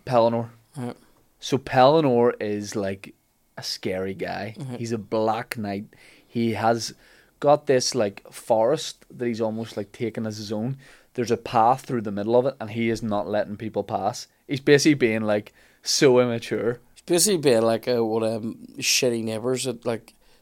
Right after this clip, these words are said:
Speaker 2: did you ever have somebody that would, like, stab your football?
Speaker 1: Yeah.
Speaker 2: He's like
Speaker 1: No,
Speaker 2: that.
Speaker 1: you know what it is? He's the M fifty toll.
Speaker 2: Oh.
Speaker 1: He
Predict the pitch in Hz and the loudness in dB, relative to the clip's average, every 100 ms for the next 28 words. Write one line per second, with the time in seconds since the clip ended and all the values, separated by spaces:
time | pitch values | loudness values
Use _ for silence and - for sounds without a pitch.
0 | _ 165 165 156 131 - 123 120 113 110 | _ 2 6 6 4 2 0 0 -2 -6
1 | 107 - 117 117 131 123 120 117 185 - | -4 0 0 0 -2 -4 -4 -2 -4 -6
2 | _ 135 113 98 _ _ _ 123 135 160 | _ 2 2 0 _ _ _ -6 4 6
3 | 143 156 - 160 208 214 190 165 143 147 | 6 4 0 4 6 6 4 -4 0 2
4 | 139 143 143 131 - 120 - 107 120 _ | 4 2 -2 -6 -4 -6 -4 -6 -6 _
5 | _ _ - 135 135 135 135 | _ _ -4 4 6 8 8